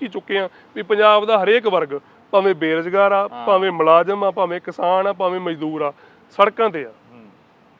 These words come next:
Speaker 1: ਕਿਸੇ ਦੀ ਕੋਈ ਸੁਣਵਾਈ ਨਹੀਂ ਆ, ਕੋਈ ਨਹੀਂ ਸੁਣ ਰਿਹਾ ਕਿਸੇ ਕੋਲੇ। ਮੇ-, ਕਿਸੇ ਕੋਲ ਐਮ ਐਲ ਏ ਕੋਲ ਜਾ ਵੜਦੇ ਆ, ਉਹ ਵੀ ਕਹਿੰਦੇ ਜੀ ਸਾਡੀ ਅਫਸਰਸ਼ਾਹੀ ਨੇ ਸਾਨੂੰ ਖਰਾਬ ਕੀਤਾ। ਸਾਡੇ ਸਵੇਰੇ ਕੋਈ ਸਾਥੀ ਆ ਐਮ ਐਲ ਏ ਨੂੰ ਅਸੀਂ ਮੰਗ ਪੱਤਰ ਦੇਣ ਦੀ ਮੁਹਿੰਮ ਚਲਾਈ ਹੋਈ ਆ,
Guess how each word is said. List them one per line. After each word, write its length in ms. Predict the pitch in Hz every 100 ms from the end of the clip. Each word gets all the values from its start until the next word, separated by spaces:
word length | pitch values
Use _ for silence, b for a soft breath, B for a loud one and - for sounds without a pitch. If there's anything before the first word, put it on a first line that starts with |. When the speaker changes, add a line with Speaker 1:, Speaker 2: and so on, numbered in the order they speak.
| _ _
Speaker 1:
ਕਿਸੇ 240 | - 196 226
ਦੀ 100 | 220
ਕੋਈ 280 | - 226 240
ਸੁਣਵਾਈ 400 | 196 185 180 196
ਨਹੀਂ 200 | 208 208
ਆ, 100 | 202 _ _ _ _ - 220 -
ਕੋਈ 180 | 247 269
ਨਹੀਂ 100 | 254
ਸੁਣ 200 | 226 214
ਰਿਹਾ 120 | 226
ਕਿਸੇ 260 | 208 214
ਕੋਲੇ। 160 | 220 226
ਮੇ-, 160 | 226 214 _ _ 226
ਕਿਸੇ 220 | 214 233
ਕੋਲ 100 | 233
ਐਮ 180 | 202 190
ਐਲ 160 | 202 202
ਏ 60 |
ਕੋਲ 140 | 208 208
ਜਾ 160 | 208
ਵੜਦੇ 300 | 208 208 214
ਆ, 120 | 214 208 B B B _
ਉਹ 80 | 233
ਵੀ 120 | 254
ਕਹਿੰਦੇ 240 | 240 233 233
ਜੀ 140 | 247
ਸਾਡੀ 320 | 214 202 208
ਅਫਸਰਸ਼ਾਹੀ 420 | 196 - 190 208
ਨੇ 100 | 220
ਸਾਨੂੰ 200 | 202 185
ਖਰਾਬ 260 | 233 170 165
ਕੀਤਾ। 240 | 160 180
ਸਾਡੇ 360 | 185 190 190 196 B B B -
ਸਵੇਰੇ 540 | - 180 185 202 196 -
ਕੋਈ 100 | 196
ਸਾਥੀ 420 | 185 165 196 190
ਆ 40 |
ਐਮ 160 | 185 180
ਐਲ 100 | 185
ਏ 40 |
ਨੂੰ 120 | 185 190
ਅਸੀਂ 160 | 196 180 _ 185
ਮੰਗ 200 | 170 170
ਪੱਤਰ 300 | 175 185 165
ਦੇਣ 160 | 175
ਦੀ 100 | 180
ਮੁਹਿੰਮ 240 | 190 180 160
ਚਲਾਈ 300 | 156 151 151
ਹੋਈ 200 | 147
ਆ, 120 | 147